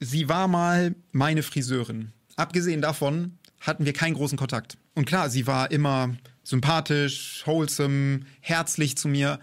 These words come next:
Aber daraus kann ich ja keine Glaubwürdigkeit ableiten. Jemandem Glaubwürdigkeit auszusprechen auf so einer Grundlage ist einfach ungerechtfertigt.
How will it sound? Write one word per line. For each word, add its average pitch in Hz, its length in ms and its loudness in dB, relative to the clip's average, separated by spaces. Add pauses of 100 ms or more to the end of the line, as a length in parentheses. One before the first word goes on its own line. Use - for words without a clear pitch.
(400)
Aber 147 400 2 (360)
daraus 165 720 0
kann 160 220 0
ich 160 120 0
ja 165 240 0
keine 160 400 0
Glaubwürdigkeit 127 880 -4
ableiten. 120 500 -6
Jemandem 175 540 0
Glaubwürdigkeit 143 640 -2
auszusprechen 135 800 -4 (240)
auf 139 360 -2
so 190 460 0
einer 185 340 2
Grundlage 139 720 -2 (760)
ist 175 320 -2 (120)
einfach 147 600 0 (340)
ungerechtfertigt. 131 920 -2